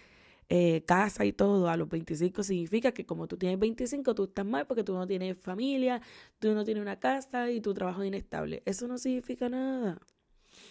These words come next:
O sea, eso no significa nada. Las metas te las creas tú.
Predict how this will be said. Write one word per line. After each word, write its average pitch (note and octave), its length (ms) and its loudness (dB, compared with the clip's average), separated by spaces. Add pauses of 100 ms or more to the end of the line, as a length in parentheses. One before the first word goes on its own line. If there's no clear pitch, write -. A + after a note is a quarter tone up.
(160)
O - 40 -18
sea, F3+ 240 2
eso F3 140 -4
no G#3 120 0
significa A3+ 380 0
nada. A3 280 0 (300)
Las F#3+ 160 0
metas G3+ 320 2
te - 100 0
las F#3 160 2
creas F3+ 420 0 (160)
tú. F3 360 4